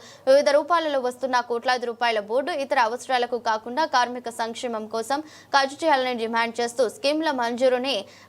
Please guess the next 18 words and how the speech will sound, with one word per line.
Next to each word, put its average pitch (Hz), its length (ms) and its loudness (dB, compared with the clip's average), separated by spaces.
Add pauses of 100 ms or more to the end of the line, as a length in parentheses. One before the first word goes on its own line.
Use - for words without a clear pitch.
ప్రైవేట్ 302 360 2
ఇన్సూరెన్స్ 285 500 -2 (400)
కంపెనీకి 262 480 0
ఇవ్వడం 240 480 0
ఉప 269 260 2 (400)
సంహరించుకోవాలని, 254 1000 -2 (260)
తొర్రూరు 320 480 4
ఏఎల్ఓ 254 540 2
తన 220 360 2
విధులకు 254 440 -2
సక్రమంగా 262 560 0
నిర్వహించడం 233 680 -2
లేదు, 226 380 0
ఆయన 254 260 2
స్థానంలో 240 460 -2
కొత్త 226 240 -2
అధికారులను 240 580 0
నియమించాలని 247 720 -2